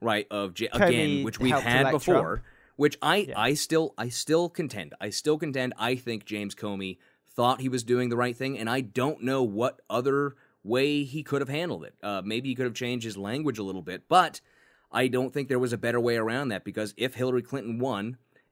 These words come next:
Speaker 1: and the Republicans found out that there was something else that they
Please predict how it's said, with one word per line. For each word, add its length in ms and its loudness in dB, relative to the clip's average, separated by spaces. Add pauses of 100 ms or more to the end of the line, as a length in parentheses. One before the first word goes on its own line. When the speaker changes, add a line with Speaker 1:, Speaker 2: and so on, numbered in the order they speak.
Speaker 1:
and 420 -2
the 240 -2
Republicans 580 -2
found 360 -2
out 380 -2
that 180 -6
there 120 -4
was 220 -4
something 340 -4
else 260 -4
that 120 -10
they 140 -2